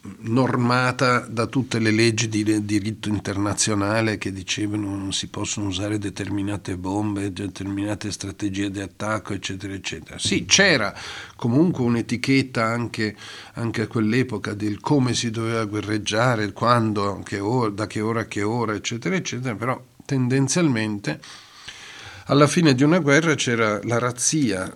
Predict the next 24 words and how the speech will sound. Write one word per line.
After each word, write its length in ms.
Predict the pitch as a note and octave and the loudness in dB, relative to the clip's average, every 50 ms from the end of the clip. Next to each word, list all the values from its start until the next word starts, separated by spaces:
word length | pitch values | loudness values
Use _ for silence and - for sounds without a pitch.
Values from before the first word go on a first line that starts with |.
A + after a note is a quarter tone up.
| F#2+ | -10
cioè 280 | - - A#2+ A2 G2+ G2+ G2 | -8 -6 -6 -4 -6 -6 -6
il 160 | G2+ G2 G2+ | -6 -6 -4
bottino 760 | G#2 A2+ G#2+ - - - - E3+ D3+ B2 G#2 F#2+ F2 E2 - - - - - - - - - - - - - - - - - _ | -4 -4 -4 -6 -6 -4 -2 2 2 2 2 0 -2 -6 -8 -14 -20 -20 -20 -20 -20 -20 -20 -20 -20 -20 -20 -20 -20 -20 -10 _
di 140 | C3+ C#3+ E3 | 2 4 4
tutto 300 | - A3 F#3 - D#3 C#3 | 6 4 4 4 4 6
quello 240 | C3+ E3 D3 D3 C3+ | 6 8 8 6 6
che 120 | - D3+ | 4 4
veniva 320 | C3 C3+ C#3 D#3+ F3 D#3+ | 4 6 6 6 6 6
trovato 580 | C#3 - C3+ C3 C#3 E3 F3 D#3 C#3 - C#3+ C3 | 4 2 2 2 4 6 6 4 4 2 0 0
nelle 300 | A#2 A#2+ A#2+ A#2+ A#2+ A2+ | 2 2 2 2 2 2
città 500 | - - C3 B2 - - D#3 D3 C3+ - - - - - - - - - | 0 -2 -2 -2 -2 -2 0 2 2 0 -2 -6 -10 -12 -16 -16 -16 -10
dei 200 | - A2 A2+ G#2+ | -4 -2 -2 -2
conquistati. 1200 | - C#3 C3+ D3+ D3 F3 A3 G3+ - - G#3 A3 A#3+ A3 F3 - C#3 A2+ F#2 - - - - - - | 0 2 2 2 2 2 0 0 2 2 2 2 2 2 0 0 -2 -2 -2 -6 -12 -16 -20 -14 -6
Spesso 720 | - - - - - F3 E3 C3 - - - A#2+ A2+ G#2+ | -4 -4 -4 2 6 8 8 8 8 4 2 0 -2 -2
venivano 500 | G2+ A2+ B2 C3 C#3 C3 B2+ B2 A#2+ A#2 | -2 0 4 4 4 4 4 4 4 2
uccisi 640 | B2 A2+ - - - - E3 D3 B2 G#2 A2 A2 F#2 | 2 0 0 0 2 4 4 4 4 2 0 -2 0
tutti 580 | - D#3 D3+ - - - - - G#2+ G2+ F#2 - - - - _ _ _ F3+ D#3+ - - | 4 4 4 4 2 -4 -4 -2 -2 -2 -2 -4 -10 -18 -20 _ _ _ -20 -20 -18 -4
coloro 360 | - - B2+ A#2+ B2 B2+ A#2+ A2+ | 0 2 2 4 4 2 2 0
che 120 | - A2 | 0 -2
erano 260 | G#2 G#2+ A2 A2 G#2+ - | -2 -2 0 -2 -2 -2
presenti 800 | - G2+ G#2 G2 A#2+ C3+ B2+ A2+ A2 G2+ - - G2+ G2 F#2 - - - | -4 -6 -4 -2 0 0 0 0 -2 -2 -4 -6 -8 -8 -8 -10 -14 -14
in, 460 | G#2 G#2 G2+ F#2+ F#2+ F#2+ F#2 F2+ F2 | -12 -10 -8 -8 -8 -8 -8 -10 -12
eh, 60 | F2 - | -12 -12
questa 680 | - A#2 A2+ G2 - - - - - G2+ F#2+ F#2+ F#2 | -8 -6 -4 -4 -6 -8 -12 -10 -8 -6 -6 -6 -8